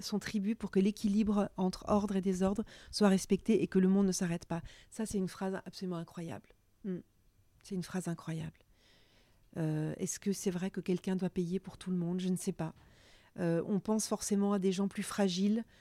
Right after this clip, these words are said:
que d'autres dans les familles. Il y a toujours quelqu'un de plus fragile, ça c'est sûr. Et normalement, la famille, elle est là pour le, le protéger. Est-ce que c'est du... c'est une cruauté absolue, cette phrase, je trouve.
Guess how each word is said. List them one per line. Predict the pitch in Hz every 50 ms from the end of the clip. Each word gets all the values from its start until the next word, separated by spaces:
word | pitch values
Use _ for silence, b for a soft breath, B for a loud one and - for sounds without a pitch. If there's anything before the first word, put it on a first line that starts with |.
| b b -
que | 208
d'autres | 202 170 196 208 208 208 - -
dans | 196 180 175
les | 180 175
familles. | - 202 185 180 175 170 180 196 - b b b b b b b b
Il | 185 180
y |
a | 175
toujours | - 208 202 226 214
quelqu'un | - 226 190 - - 202 202
de | 196
plus | - -
fragile, | - - 196 185 170 160 170 165 170 175
ça | - - 190
c'est | - - 170
sûr. | - - - 165 190 202 190 151 156 b b b b b b b b b b
Et | - 185 185
normalement, | 180 190 202 202 196 196 196 190 190 196 202 226
la | 226 202 -
famille, | - 202 185 185 185 196 220 214 185 180 b b b b b b
elle | - 175 175
est | 180 180
là | 196 208 -
pour | - 190 170 185 180
le, | 180 175 170 170 165
le | 180 180 185
protéger. | - - 202 180 - 196 196 170 165 156 156 - - b b b b b b b b 190
Est-ce | 185 - -
que | - - 196 196 190 185 185
c'est | - - 214
du... | 175 190 214
c'est | 185 226
une | 202 208 214 214 208
cruauté | - - - 262 254 240 - 240
absolue, | 220 - - - 170 170 165
cette | - 160 -
phrase, | - - 156 151 -
je | - -
trouve. | - - 175